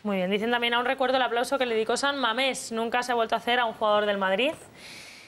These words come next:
Decía otro espectador, "Gracias, Buitre, por demostrar que hay otra manera de hacer las cosas, que se puede ser grande y seguir siendo un señor",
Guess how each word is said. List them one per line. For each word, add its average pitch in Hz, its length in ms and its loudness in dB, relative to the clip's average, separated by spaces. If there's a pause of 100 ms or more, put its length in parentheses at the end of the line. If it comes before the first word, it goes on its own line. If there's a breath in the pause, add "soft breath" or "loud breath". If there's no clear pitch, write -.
(320 loud breath)
Decía 233 340 0
otro 294 100 -2
espectador, 294 360 2
"Gracias, 277 360 0
Buitre, 285 380 4
por 277 120 2
demostrar 247 340 0
que 269 80 0
hay 269 60 4
otra 262 140 2
manera 247 260 2
de 226 60 4
hacer 226 180 -4
las 214 180 -2
cosas, 269 460 0
que 214 120 -4
se 202 100 -6
puede 220 180 2
ser 226 140 -4
grande 226 240 0
y - 20 -2
seguir 208 240 0
siendo 202 180 -4
un 196 60 -2
señor", 233 380 2